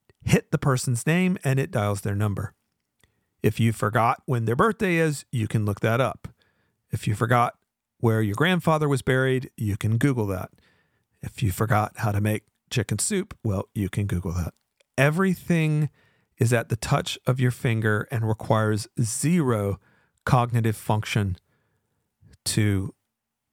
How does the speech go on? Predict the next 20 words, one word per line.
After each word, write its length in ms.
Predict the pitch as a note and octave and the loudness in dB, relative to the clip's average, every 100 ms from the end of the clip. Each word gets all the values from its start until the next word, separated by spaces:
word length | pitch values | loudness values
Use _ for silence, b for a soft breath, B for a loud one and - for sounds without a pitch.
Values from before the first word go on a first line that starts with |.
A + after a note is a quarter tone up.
| _ _ _ | _ _ _
to 160 | - A2 - _ - | -4 -4 -4 _ -2
manipulate, 640 | A#2+ A#2 G2+ G2+ F2+ F#2+ _ _ _ - | 2 2 2 -2 -4 -8 _ _ _ -2
to 100 | A2+ | 0
retrieve. 640 | G#2 - - G2+ E2+ - - _ _ _ _ _ _ _ _ _ _ _ _ | 0 -2 -2 -2 -4 -8 -20 _ _ _ _ _ _ _ _ _ _ _ _
And 240 | B2+ B2+ B2+ | 2 2 2
that's 280 | D3 E3 | 0 0
just 180 | - C3 | -2 -2
one 280 | B2 A#2+ A#2+ | 0 0 0
of 120 | A2 | 0
many 240 | A2+ A#2 A2+ | 0 -2 -2
things. 400 | - A2 G#2 - | -6 -8 -6 0
I'm 140 | D3 | 2
sure 260 | B2+ - F3 | 2 0 2
you've 200 | D#3 A2 | 2 -2
seen 220 | - A2+ | -2 0
these 160 | A2 G2 | 0 0
videos 360 | A2 G#2+ G#2 | 0 2 0
on 120 | G#2+ | -2
the 100 | G2 | -2
internet 380 | F#2+ A#2+ F#2+ F#2 | 0 0 -2 -6